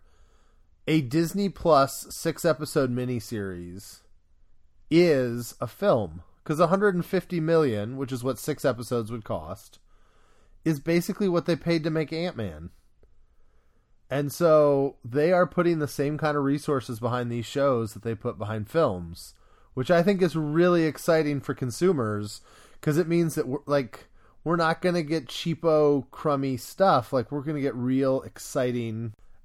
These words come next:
actual comic book stuff on, on Disney Plus. I, it's a huge win for the consumer. I don't know how it's gonna work on the business side, but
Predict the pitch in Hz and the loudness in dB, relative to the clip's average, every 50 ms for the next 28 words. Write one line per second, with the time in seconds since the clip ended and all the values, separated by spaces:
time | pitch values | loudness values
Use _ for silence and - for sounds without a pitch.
0 | - - 120 135 151 - - - 165 160 151 - - 147 156 165 156 143 120 - | -6 0 2 4 4 2 2 2 2 2 2 2 2 0 2 2 2 0 0 -2
1 | 131 120 110 - - - 123 107 98 101 - - - - 123 127 120 117 117 117 | -2 -4 -4 -4 -6 -4 -4 -2 -2 -4 -6 -10 -12 -8 -6 -4 -4 -2 -4 -4
2 | 113 113 - 117 120 120 113 113 117 104 110 110 104 - 120 117 104 87 - - | -6 -8 -6 -4 -4 -4 -4 -6 -6 -6 -8 -10 -8 -6 -6 -6 -6 -6 -8 -12
3 | - - _ _ - - - - - - - - - 147 156 160 160 - 165 147 | -20 -20 _ _ -20 -20 -20 -20 -20 -16 -8 -2 -2 0 2 0 0 0 0 0
4 | - 208 220 196 147 170 180 180 175 165 160 156 135 127 - 131 120 110 - 175 | 2 2 2 2 2 4 4 4 4 4 2 0 0 -2 -2 -4 -6 -2 0 2
5 | 175 165 135 113 104 107 117 123 131 127 127 120 117 123 120 113 - - 127 117 | 2 2 2 2 0 0 0 0 0 0 0 0 2 2 2 0 -2 -4 -6 -4
6 | 113 113 110 123 110 110 104 101 127 131 123 117 104 92 - 107 92 90 92 90 | -2 -2 -2 -2 -2 -2 -2 -4 -4 -4 -6 -6 -8 -8 -8 -8 -8 -8 -8 -8
7 | 87 95 - | -10 -12 -12